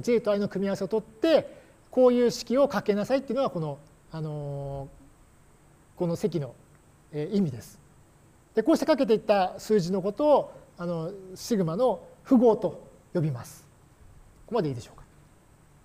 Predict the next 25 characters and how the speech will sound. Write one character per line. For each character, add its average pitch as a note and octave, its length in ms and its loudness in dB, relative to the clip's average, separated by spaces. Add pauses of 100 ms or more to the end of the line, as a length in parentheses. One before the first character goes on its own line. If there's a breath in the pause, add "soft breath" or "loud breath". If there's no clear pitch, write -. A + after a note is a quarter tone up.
(1500 loud breath)
ち - 60 0
ょ - 20 6
っ C4+ 40 2
と G#3+ 300 8
そ G#3+ 120 0
う - 20 4
で D3 60 0
す D3+ 40 -2
ね、 G#3 60 -2
抽 A#3 200 -2
象 A3 260 2
的 G#3+ 400 0
な G#3+ 160 -2
の E3+ 180 -2
で D#3+ 140 2
す D#3+ 180 -6
が、 F#3+ 260 0
あ E3+ 60 -4
の、 F3 200 -6 (120)
ま A3+ 80 0
あ、 F#3 60 0
ち - 80 -6
ょ - 20 -2
っ - 20 -2
と、 E3 240 0